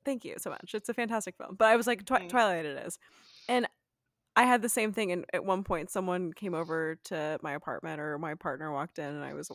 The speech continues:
Speaker 1: in the middle of New Moon, and I was like, <laughs> "Let's get into this, because what is
Speaker 2: <laughs>
Speaker 1: going on here?" Um,
Speaker 2: <laughs>
Speaker 1: and, like, it, it is totally, like, when I,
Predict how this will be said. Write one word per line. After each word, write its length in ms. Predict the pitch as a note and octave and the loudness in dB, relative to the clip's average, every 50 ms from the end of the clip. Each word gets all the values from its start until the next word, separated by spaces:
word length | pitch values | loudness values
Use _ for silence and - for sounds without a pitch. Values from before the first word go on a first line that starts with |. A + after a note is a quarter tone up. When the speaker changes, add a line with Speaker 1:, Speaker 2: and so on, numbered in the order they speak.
| - - | -8 -6
Speaker 1:
in 100 | F3+ F3 | -4 -4
the 40 | D#3+ E3 | -4 -4
middle 220 | E3+ D3 C#3 C#3 | -4 -4 -4 -4
of 160 | B2+ D3+ - - _ - | -6 -8 -12 -16 _ -10
New 180 | E3+ D#3 D3 | -8 -6 -6
Moon, 340 | D3 D3+ D#3 D#3 D#3+ D#3+ D#3+ | -6 -6 -6 -8 -8 -8 -8
and 100 | D#3+ E3 | -8 -8
I 60 | - D#3 | -10 -10
was 120 | - - | -10 -10
like, 120 | F#3+ - - | -10 -10 -6
<laughs> 100 | - - | -2 -2
"Let's 180 | A4 - - - | 0 0 2 4
get 180 | - C5 D4 | 6 6 6
into 300 | A3+ F#3+ F#3 D#3+ G3 F3 | 6 2 -2 -4 -6 -6
this, 320 | - - - E3 - - - | -6 -8 -10 -8 -8 -6 0
because 440 | - C4+ F4 C#4+ A#3 G3+ - - - G4+ - - | 0 2 6 6 8 8 6 6 4 0 2 6
what 200 | A4+ G#4+ A#4 B4+ B4+ | 8 10 12 12 12
is 120 | A#4 - | 12 10
Speaker 2:
<laughs> 20 | - | 8
Speaker 1:
going 300 | D#4 B3 A3+ G#3+ G3+ G3 | 8 8 8 6 4 2
on 200 | F3+ E3 D#3 D#3+ | 0 -2 -4 -4
here?" 260 | F3 E3 - - F3+ - - - - - - - - - - | -6 -8 -8 -10 -12 -14 -16 -18 -16 -16 -16 -16 -6 2 6
Um, 520 | B3+ B3+ B3 A#3+ A3+ A3 A3 A3 G3+ A4+ A4 - | 8 8 8 8 6 4 0 0 4 4 4 4
Speaker 2:
<laughs> 260 | - G#4+ - - - | 4 0 2 6 6
Speaker 1:
and, 160 | D4+ D#4 C#4+ | 6 8 8
like, 320 | C#4+ B3+ B3+ B3+ B3 - _ _ _ _ - - - | 8 8 8 6 6 2 _ _ _ _ -2 4 4
it, 140 | E4 - - | 4 6 6
it 140 | C#4 F4 F4 F#4+ | 6 6 6 6
is 180 | G4 F#4+ F#4 - | 6 4 4 0
totally, 300 | D#4 D#4 F4+ F#4+ F4 C4+ | -2 0 0 2 2 0
like, 180 | A#3+ A3 - | 0 -2 -2
when 120 | G#3+ G#3+ - - - | -2 -4 -4 -2 -2
I, 320 | E3+ F3 F3 F3 D#3+ - | -2 0 0 -2 -4 -6